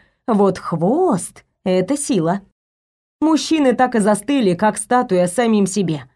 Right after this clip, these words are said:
шведскому шовинизму и кретинизму. М-да, весело тут в магическом мире, просто обхохочешься.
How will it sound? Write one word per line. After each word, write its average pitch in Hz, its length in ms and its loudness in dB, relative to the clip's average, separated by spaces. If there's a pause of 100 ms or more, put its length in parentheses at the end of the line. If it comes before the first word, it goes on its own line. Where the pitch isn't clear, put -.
(180)
шведскому 233 640 0
шовинизму 269 840 0
и 330 140 0
кретинизму. 170 880 -2 (640)
М-да, 190 460 2 (420)
весело 311 540 2
тут 226 180 0
в 185 80 -2
магическом 240 680 0
мире, 175 340 0 (340)
просто 262 340 0
обхохочешься. 208 880 -4